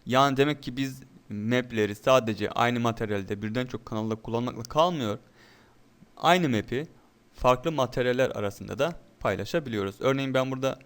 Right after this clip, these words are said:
refraction kanalına bağlayıp burada da reflection, e, kısmında bu map'i kullanabiliyorum. Bunların her ikisi ayrı materyaldir. Burada birleşik olduğu, e,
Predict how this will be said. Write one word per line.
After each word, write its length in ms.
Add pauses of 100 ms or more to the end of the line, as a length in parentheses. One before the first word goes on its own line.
(320)
refraction 420
kanalına 380
bağlayıp 340
burada 280
da 140 (320)
reflection, 500 (300)
e, 60 (300)
kısmında 560
bu 80
map'i 300 (160)
kullanabiliyorum. 600
Bunların 260 (120)
her 120
ikisi 460
ayrı 240
materyaldir. 640 (320)
Burada 280
birleşik 360
olduğu, 360 (560)
e, 220